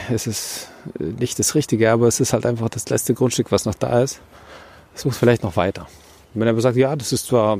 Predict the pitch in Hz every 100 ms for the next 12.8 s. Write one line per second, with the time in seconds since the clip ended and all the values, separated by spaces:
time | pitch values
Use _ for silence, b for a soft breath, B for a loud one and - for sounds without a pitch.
0 | - 104 - - 107 95 - 226 - 156
1 | 143 123 - 107 98 87 87 - 254 262
2 | - 98 92 98 95 - - 269 - 107
3 | 82 82 - - - 107 196 - B B
4 | B B B B B B B - - -
5 | _ _ _ _ _ _ _ - 80 82
6 | 73 104 - 117 127 135 139 175 - 90
7 | - 80 - - - - - 98 - 98
8 | 165 175 190 135 135 135 104 92 113 95
9 | - - 104 127 107 - 117 B B B
10 | B 107 - 98 98 - 117 117 110 110
11 | - - 117 - 92 95 104 - 85 85
12 | - 113 139 104 - 110 127